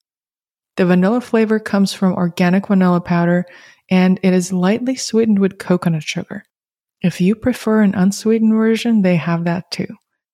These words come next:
Laird Superfood has a variety of creamer flavors, and all of them are gluten-free, non-G M O verified, keto-friendly, dairy-free,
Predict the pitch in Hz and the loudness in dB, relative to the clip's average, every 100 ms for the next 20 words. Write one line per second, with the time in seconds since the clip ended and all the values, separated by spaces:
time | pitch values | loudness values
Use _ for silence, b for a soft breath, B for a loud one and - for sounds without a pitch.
0 | _ _ _ 185 208 208 - 196 196 190 | _ _ _ 2 2 2 0 0 0 0
1 | 185 180 180 170 170 175 175 175 170 - | 2 2 2 0 0 0 2 2 0 -2
2 | 175 170 170 180 175 170 170 - 175 165 | 0 0 0 -2 0 0 -2 -2 -2 -2
3 | - 180 202 220 202 202 180 165 165 208 | -2 -2 0 0 0 0 0 -2 -2 -2
4 | 202 202 - 202 190 190 B B B B | 0 -4 -4 0 0 0 B B B B
5 | 175 175 180 175 180 180 175 170 165 170 | -2 2 4 4 4 4 2 2 2 0
6 | 165 170 160 165 - b b - - 190 | -2 -2 -2 -2 -6 b b -8 -2 2
7 | 185 180 185 175 170 165 156 - 185 180 | 2 0 0 0 0 -2 -4 -2 2 2
8 | 175 165 - 175 175 | 2 -2 -4 -2 -2